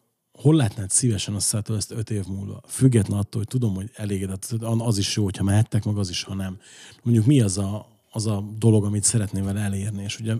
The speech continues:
pont azért teszem fel ezt a kérdést, mert hogy, ö, tudom, hogy nem a, a nézőszám és az anyagi siker a fokmérő.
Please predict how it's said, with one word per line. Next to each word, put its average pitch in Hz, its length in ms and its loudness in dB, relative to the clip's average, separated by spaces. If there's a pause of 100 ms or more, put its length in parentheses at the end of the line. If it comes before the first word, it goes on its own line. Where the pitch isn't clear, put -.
(200)
pont 131 240 4
azért 110 220 4
teszem 110 260 -2
fel 104 180 -2
ezt - 180 -4
a 117 40 -6
kérdést, 113 580 -6 (400)
mert 107 280 0
hogy, 107 360 -2
ö, 110 280 -2
tudom, 104 380 4
hogy 92 160 -2
nem 98 240 0
a, 95 300 -8
a 120 140 -6
nézőszám 101 720 -2
és 98 200 -4
az 98 240 -8
anyagi 95 280 -6
siker 101 320 -6
a 107 40 -10
fokmérő. 107 600 -12